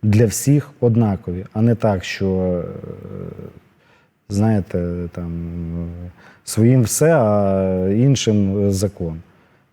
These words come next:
Всі мають, якщо є, е, військовий обов'язок для всіх, значить, всі мають, е, цей військовий обов'язок виконувати, а не так, що там забронювали,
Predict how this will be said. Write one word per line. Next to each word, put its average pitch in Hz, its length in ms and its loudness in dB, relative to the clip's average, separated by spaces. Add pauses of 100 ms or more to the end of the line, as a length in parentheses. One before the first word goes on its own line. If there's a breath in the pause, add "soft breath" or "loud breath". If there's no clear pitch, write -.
(680)
Всі - 240 2
мають, 101 340 0
якщо 127 280 0
є, 139 300 4
е, 107 440 4
військовий 123 500 4
обов'язок 120 460 4
для 117 140 2
всіх, 156 300 2
значить, 107 260 2
всі 131 280 0
мають, 104 540 2
е, 98 840 0
цей 110 240 2
військовий 107 420 2
обов'язок 120 480 2
виконувати, 85 600 -4 (380 loud breath)
а 104 80 0
не 110 140 4
так, 95 240 0
що - 160 -14
там 85 380 -8 (2500 soft breath)
забронювали, 101 720 2